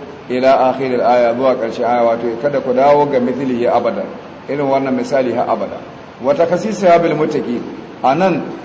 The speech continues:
ya keɓe abin nan wa'annan ayoyi da cewa masu takawa, wayanda an masu takawa su ne ayoyin za su zama wa'azi gare su. Bil muttaqin, li'annahumul muntafi'una biha, don masu tsoron Allah su ka amfani da abin da Alƙur'ani ya faɗa.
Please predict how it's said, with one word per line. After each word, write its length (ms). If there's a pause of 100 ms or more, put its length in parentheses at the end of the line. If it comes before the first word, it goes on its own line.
(100)
ya 280
keɓe 440
abin 300
nan 160
wa'annan 420
ayoyi 500
da 120
cewa 380
masu 320
takawa, 480 (540)
wayanda 440
an 100
masu 300
takawa 360
su 200
ne 140
ayoyin 440
za 140
su 160
zama 180
wa'azi 380
gare 240
su. 100 (540)
Bil 240
muttaqin, 500 (400)
li'annahumul 640
muntafi'una 680
biha, 280
don 180
masu 280
tsoron 400
Allah 280 (300)
su 300
ka 80
amfani 580
da 160
abin 240
da 140
Alƙur'ani 500
ya 120
faɗa. 260